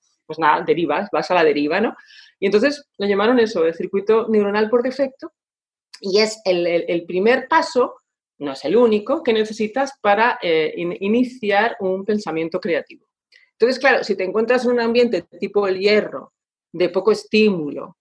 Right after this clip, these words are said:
de, de sensación de calma y tal, pues evidentemente también se, se estimula la creatividad. De hecho, me surgieron un montón de ideas. En ese momento estaba escribiendo mi segundo libro, me surgieron un montón de ideas, metí cosas y tal, pero bueno, esa parte también la,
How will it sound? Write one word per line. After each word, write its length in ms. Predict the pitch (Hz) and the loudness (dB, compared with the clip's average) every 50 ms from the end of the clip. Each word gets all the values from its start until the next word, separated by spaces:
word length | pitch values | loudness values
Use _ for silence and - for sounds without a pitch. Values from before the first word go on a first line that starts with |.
| _ _ | _ _
de, 640 | - 170 165 170 156 156 156 156 151 151 151 156 | -8 -2 0 2 2 2 2 2 2 2 2 0
de 80 | 151 180 | 0 -2
sensación 540 | 180 - 175 170 - 165 - 185 185 190 202 | -4 -6 -6 -8 -8 -10 -6 -4 -4 -2 -2
de 100 | 202 190 | -2 0
calma 300 | 208 208 208 214 214 202 | 0 0 2 2 0 0
y 60 | 190 | 0
tal, 180 | - 208 220 220 | 0 0 0 0
pues 160 | 214 208 - | -2 -2 -2
evidentemente 640 | 202 170 160 165 165 165 165 160 156 156 156 - 185 | -2 -2 0 -2 -2 -2 -2 -2 -2 -4 -6 -6 -8
también 320 | - 196 180 165 160 160 | -6 -6 -4 -4 -4 -4
se, 400 | - - 160 147 139 - - - | -6 -6 -6 -6 -4 -6 -6 -8
se 160 | - - - | -8 -8 -8
estimula 360 | 143 - - 143 135 139 135 | -8 -8 -8 -10 -10 -8 -8
la 120 | 127 123 127 | -10 -12 -12
creatividad. 640 | - - 127 120 117 _ 127 120 135 156 175 175 175 156 | -14 -14 -16 -16 -16 _ -20 -6 -2 0 0 0 0 -2
De 80 | 156 | -4
hecho, 280 | 156 - - 214 - - - - - - _ | -2 0 0 0 0 0 -4 -16 -20 -8 _
me 100 | - 190 | -2 0
surgieron 380 | 185 202 185 - - 208 226 233 | 2 2 2 4 4 4 4 4
un 60 | 233 | 4
montón 320 | 220 214 208 208 208 208 | 4 4 2 2 2 2
de 60 | 202 196 | 2 2
ideas. 280 | 196 196 208 196 196 - | 4 4 2 2 0 -2
En 80 | 180 190 | -4 -6
ese 120 | 202 - | -4 -2
momento 280 | 214 214 214 214 208 208 | 0 0 2 0 0 -2
estaba 260 | 208 - 214 202 202 | -4 -4 -2 -2 -2
escribiendo 380 | 196 - - 196 196 196 196 190 | -2 -2 -6 -8 -6 -4 -4 -4
mi 80 | 190 | -4
segundo 360 | 185 - 190 180 185 180 175 165 | -4 -4 -4 -4 -2 -2 -4 -4
libro, 240 | 165 185 214 247 240 | -2 -2 -2 -2 -2
me 80 | 202 | -4
surgieron 360 | - - 156 - - 170 170 165 | -4 -6 -8 -8 -8 -6 -6 -4
un 60 | 165 | -4
montón 300 | 165 160 151 156 156 151 | -6 -6 -4 -4 -4 -2
de 60 | 147 | -4
ideas, 680 | 135 127 143 151 175 185 185 185 180 175 175 170 - - | -4 -2 0 2 2 4 4 4 2 2 0 -2 -4 -8
metí 240 | 156 143 - _ _ - | -12 -12 -12 _ _ -2
cosas 360 | - 180 190 190 - 180 160 160 | 2 2 2 2 0 -4 -10 -4
y 40 | |
tal, 180 | - 180 180 180 | -2 0 0 2
pero 140 | 175 147 139 | 2 0 -2
bueno, 160 | 135 127 - _ - | -2 -4 -10 _ -18
esa 140 | - - | -16 -10
parte 300 | 143 - 147 147 - - | -4 -4 -4 -4 -4 -6
también 320 | 135 143 143 139 143 143 151 | -6 -4 -4 -4 -4 -4 -4
la, 260 | 156 156 151 147 - | -4 -4 -6 -8 -10